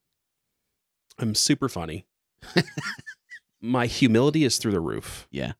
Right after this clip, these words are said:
Speaker 1: When you have those kind of qualities, you have to have something that keeps you humble.
Speaker 2: And it's your brain.
Speaker 1: It's my brain sometimes. Well,
Speaker 2: Yeah.
Speaker 1: I'm, I'm super smart, but the brain farts itself keep me humble.
Speaker 2: It's like, uh,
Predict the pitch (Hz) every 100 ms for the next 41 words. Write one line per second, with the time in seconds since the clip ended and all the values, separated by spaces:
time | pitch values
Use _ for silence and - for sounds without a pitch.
0 | _ _ _ _ _ _ _ _ _ 117
1 | 143 160 220 151 120 151 147 117 - 90
2 | 123 170 175 - 131 180 156 113 - 113
3 | 110 95 90 - 98 - 80 92 62 -
4 | _ _ _ 90 76 - 87 117 87 -
5 | _ _ _ _ _ - - 123 113 123
6 | 107 - - - - 151 147 165 147 -
7 | 147 113 110 - 208 214 117 117 87 64
8 | _ _ _ _ _ _ - 123 123 113
9 | 131 147 156 110 90 - 87 - - 87
10 | - - - _ _ - - 82 85 78
11 | - _ - 87 - 82 - 78 71 69